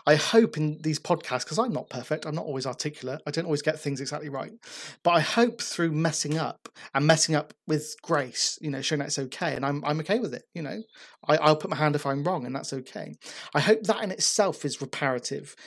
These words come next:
and allows other people to be able to also, you know, mess up with grace. You know, we are humans. That's how we learn. That's part of the process. Um, you don't have to feel bad or guilty or shameful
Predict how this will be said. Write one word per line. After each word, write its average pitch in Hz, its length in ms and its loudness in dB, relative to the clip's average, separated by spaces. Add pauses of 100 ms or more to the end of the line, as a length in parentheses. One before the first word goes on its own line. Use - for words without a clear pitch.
(160)
and 143 120 4
allows 170 400 4
other 165 100 2
people 135 580 -4 (280)
to 151 100 -6
be 156 100 6
able 147 180 8
to 160 160 0
also, 135 680 4 (440)
you 147 100 2
know, 139 180 4
mess 160 280 4
up 143 180 2
with 143 200 0
grace. 127 400 0
You 143 60 -2
know, 147 240 -8 (320)
we 160 160 6
are 170 140 4
humans. 156 800 -2
That's - 180 2
how 135 160 2
we 135 180 -2
learn. 135 640 -4 (220)
That's 160 160 2
part 156 280 -2
of 131 60 -4
the 139 80 -6
process. - 720 -2 (440)
Um, 135 420 -4 (180)
you 147 80 -2
don't 170 200 4
have 156 140 -2
to - 60 -10
feel 147 200 -2 (100)
bad 135 380 -2 (180)
or 127 300 -6 (100)
guilty 139 320 0
or 127 80 -2
shameful 135 460 -6